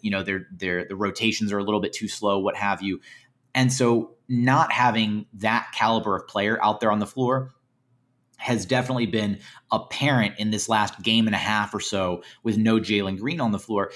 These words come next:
is you're, you're not seeing defenses key in on any one of these guys, right? Even Josh Christopher, he went off for twenty points, right? You're not seeing Josh Christopher create that same level of gravity that Jalen Green creates to,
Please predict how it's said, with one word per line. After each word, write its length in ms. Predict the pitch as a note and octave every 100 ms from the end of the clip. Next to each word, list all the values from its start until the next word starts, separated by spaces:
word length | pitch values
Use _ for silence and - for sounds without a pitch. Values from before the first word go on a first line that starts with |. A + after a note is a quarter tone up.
| -
is 180 | B2+ A2+
you're, 140 | B2+ A#2+
you're 260 | C3 C3 C#3
not 240 | D3+ C#3
seeing 560 | - C#3 C3 A2+ G#2+ G#2
defenses 640 | G#2 A#2+ A#2 G#2+ G#2+ G2 - _
key 320 | - D3 B2
in 100 | A2+
on 120 | G#2+
any 220 | G#2+ A2+ A2
one 200 | A2 G#2
of 60 |
these 180 | F#2+ F2+
guys, 340 | G2 C2 -
right? 260 | G#2 G#2 G2+ - -
Even 240 | E3 D#3+
Josh 280 | C3 B2+ A2+
Christopher, 460 | - D3 - - - - _
he 120 | D#3
went 180 | D3+ C3+
off 140 | B2
for 100 | A#2
twenty 280 | G#2+ - A2
points, 340 | - - F2+ -
right? 180 | G#2+ - _
You're 100 | C3
not 240 | C#3 C#3+ -
seeing 280 | C3+ C3
Josh 280 | B2 A2 G#2+
Christopher 380 | - B2 - G#2+
create 420 | - B2+ A#2 A2+
that 160 | A2 -
same 240 | A#2 A#2
level 260 | G#2 G#2+ G2
of 120 | F2
gravity 720 | F#2 G#2 B2 A2+ G2 F2 E2 _ _ -
that 160 | A2
Jalen 360 | G#2+ A2 G#2 G2
Green 300 | G2+ G#2+ A2
creates 480 | - G#2 F#2 F#2 -
to, 140 | G#2